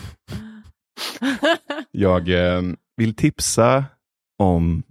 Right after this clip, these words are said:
en person som har fått mig att skratta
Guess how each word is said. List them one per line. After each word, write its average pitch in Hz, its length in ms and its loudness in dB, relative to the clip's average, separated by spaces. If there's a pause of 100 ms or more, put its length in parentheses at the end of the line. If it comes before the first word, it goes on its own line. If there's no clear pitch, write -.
(920)
en 92 100 0
person 85 460 0
som 82 280 -2
har 82 420 2 (100)
fått - 280 -2
mig 80 300 0
att 90 100 -6
skratta - 760 -2